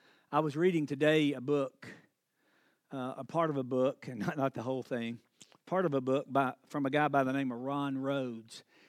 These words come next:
If, if you like Bible prophecy, read, read Ron Rhodes, R H O D E S. Really good, got some really good stuff. Uh, Ron Rhodes has got a, got a, got a book on the apostasy.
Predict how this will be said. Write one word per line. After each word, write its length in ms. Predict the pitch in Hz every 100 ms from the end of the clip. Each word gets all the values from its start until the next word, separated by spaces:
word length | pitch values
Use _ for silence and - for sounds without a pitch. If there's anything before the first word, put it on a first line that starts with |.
| _
If, 200 | - 135
if 180 | 135 -
you 100 | 147
like 240 | 147 147 127
Bible 320 | 143 135 127
prophecy, 580 | - 139 135 123 - 120
read, 440 | 135 156 147 123 _ _ _ _ _
read 200 | 147 165 147
Ron 540 | 143 143 151 156 156 -
Rhodes, 400 | 139 143 117 104
R 240 | 135 135
H 200 | 139 131
O 140 | 139 123
D 420 | 135 131 127 120
E 40 |
S. 300 | 123 104 - - _ _ -
Really 440 | 127 151 175 147
good, 400 | 127 131 143 143
got 140 | 143
some 140 | - 135
really 180 | 135 127
good 160 | 123
stuff. 360 | - 135 120 - _ _ _ _ _ 139
Uh, 160 | 131 135
Ron 260 | 165 196
Rhodes 260 | 175 190 151
has 120 | 139
got 220 | 156 139
a, 120 | 131 - _ _ _ _ _
got 140 | 156 131
a, 60 | 123 -
got 200 | 135 127
a 80 | 120
book 380 | 120 127 143 143
on 180 | 139 135
the 100 | 131
apostasy. 960 | 113 - 143 139 - 113 - - -